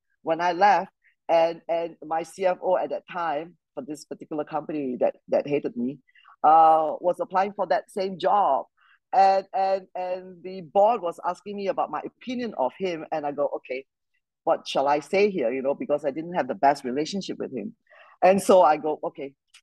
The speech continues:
you know, in the valley, speak the truth, but provide a, provide a more of a diplomatic answer." So my <laughs> diplomatic answer was,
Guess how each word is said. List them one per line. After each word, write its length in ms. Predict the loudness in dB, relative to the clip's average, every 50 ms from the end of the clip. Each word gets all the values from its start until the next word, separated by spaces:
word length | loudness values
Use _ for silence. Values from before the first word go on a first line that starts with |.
| _ _ _ _ _ _ _ _
you 120 | -12 -8
know, 180 | -4 -2 -2 -2
in 140 | -2 -4 -4
the 80 | -4
valley, 640 | 0 2 2 2 2 0 -4 -6 -8 -10 -12 -16 -20 -20
speak 260 | -20 -14 -14 -12 -8 -8
the 80 | -8
truth, 420 | -8 -6 -2 0 0 0 0 -2 -8 -20 _ _ _ _ _ _ _ _ -20 _ _ _ _ -2
but 240 | 2 4 4 2 0 -6 _ -6
provide 360 | -4 0 4 4 4 4 4
a, 360 | 4 4 6 6 4 2 0 -6 _ _ _ _ _ -10
provide 300 | -8 -4 -2 0 -2 0
a 100 | -2 -6
more 300 | -4 0 2 2 2 2
of 80 | 2 0
a 160 | -4 -8 -8 _ -18
diplomatic 520 | -12 -12 -12 -10 -10 -10 -8 -10 -10 -10 -8 -6
answer." 360 | -6 -6 -8 -12 -14 -14 -14 -10
So 200 | -4 0 0 0
my 200 | 2 2 2 2
<laughs> 100 | 2 0
diplomatic 460 | 2 4 4 4 4 2 2 0 -2 -2
answer 300 | -2 -2 -2 -4 -8 -6
was, 240 | -6 -6 -8 -10